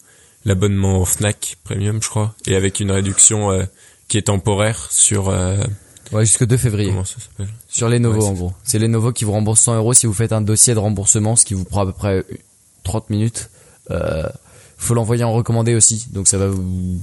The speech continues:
Speaker 2: coûter cinq euros. Et, euh, dernier élément, euh, la carte Fnac, euh, si vous l'achetez donc à la Fnac, ce que je vous recommande parce que c'est le prix le plus bas du marché, euh, pour ça, euh, elle, euh, elle coûte, je crois, euh,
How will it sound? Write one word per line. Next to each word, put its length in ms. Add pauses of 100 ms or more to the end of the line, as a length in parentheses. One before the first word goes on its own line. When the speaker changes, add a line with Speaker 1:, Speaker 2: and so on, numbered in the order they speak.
Speaker 2:
coûter 220
cinq 240
euros. 220 (640)
Et, 200
euh, 240
dernier 420
élément, 560
euh, 220
la 140
carte 360
Fnac, 580 (180)
euh, 220
si 200
vous 140
l'achetez 320
donc 180
à 80
la 80
Fnac, 320
ce 80
que 80
je 80
vous 60
recommande 300
parce 140
que 60
c'est 140
le 60
prix 140
le 60
plus 160
bas 100
du 60
marché, 380 (480)
euh, 100
pour 220
ça, 200 (640)
euh, 200 (200)
elle, 240
euh, 300
elle 100
coûte, 160
je 80
crois, 240
euh, 160